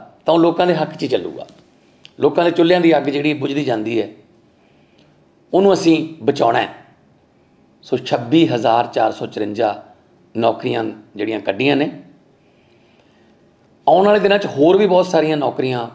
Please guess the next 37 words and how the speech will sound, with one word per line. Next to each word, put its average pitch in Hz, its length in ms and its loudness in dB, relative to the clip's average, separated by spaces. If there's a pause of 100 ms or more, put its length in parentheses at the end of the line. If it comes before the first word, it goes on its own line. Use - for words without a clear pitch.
(400)
ਹੋਰ 160 200 4
ਵੀ 202 60 6
ਬਹੁਤ 170 220 2
ਸਾਰੇ 151 360 2 (300)
ਪ੍ਰਾਈਵੇਟ 135 320 0
ਸੈਕਟਰ - 320 -4
'ਚ, - 140 -8
ਸਰਕਾਰੀ 123 440 -2
ਸੈਕਟਰ 117 300 -6
'ਚ 117 160 -12 (440)
ਨੌਕਰੀਆਂ 123 380 -2
ਜਿਹੜੀਆਂ 117 280 -4
ਨੇ, 107 100 -6 (200)
ਉਹਨਾਂ 123 160 -6
ਦੇ 117 280 -10 (340)
ਇਸ਼ਤਿਹਾਰ 110 420 0
ਵਗੈਰਾ 101 280 0
ਆਉਂਦੇ 98 280 -2
ਰਹਿਣਗੇ। 85 360 -10 (2000)
ਮੈਂ 180 120 2
ਤੁਹਾਡੇ 208 260 4
ਹੱਕ 165 240 0
'ਚ - 80 -6
ਕੰਮ 170 220 0
ਕਰ 139 140 2
ਰਿਹਾ। 147 220 -2 (1600)
ਮੈਂ 156 160 2
ਜਿਹੜਾ 180 200 4
ਵੀ 214 60 4
ਫੈਸਲਾ 180 280 2
ਲੈਣਾ, 156 560 -2 (1040)
ਮੈਂ 156 160 2
ਲੋਕਾਂ 180 300 2
ਦੇ 190 80 2
ਹੱਕ 139 260 -4
ਵਾਸਤੇ 165 320 2
ਲੈਣਾ। 127 320 -2